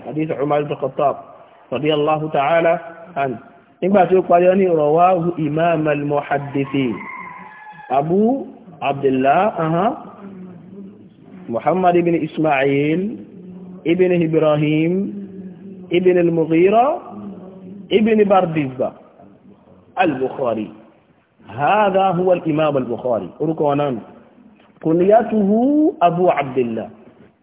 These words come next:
Bí wọ́n ti máa ń pè bàbá ní kọ̀ọ̀kan wá ní Abu Muhammad, Abu Yusuf, Abu Shu'aib, Abu Abdurrahman, Abu Abdullah, Abu Sulaiman.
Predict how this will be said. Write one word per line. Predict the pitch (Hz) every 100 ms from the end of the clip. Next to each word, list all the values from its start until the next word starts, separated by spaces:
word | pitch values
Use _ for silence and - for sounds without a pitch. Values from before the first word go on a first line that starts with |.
| _ _ _ _ _ -
Bí | 196
wọ́n | 196
ti |
máa | 196 208
ń | 190
pè |
bàbá | 170 151 170
ní | 170
kọ̀ọ̀kan | 160 156
wá | 165 165
ní | 180 175 - -
Abu | - 165
Muhammad, | 170 156 160 151 123 - - - - _ -
Abu | 127 156
Yusuf, | 170 175 170 165 120 - _ _ _ -
Abu | 127 147 170
Shu'aib, | 170 175 143 156 131 - - - - _ _ -
Abu | 127 151 175 185 185 180 156
Abdurrahman, | 156 165 160 160 160 160 123 - - - -
Abu | 131 147 165
Abdullah, | 151 151 151 160 165 170 160 - - - - - - - -
Abu | 131 151 175
Sulaiman. | 175 170 165 165 160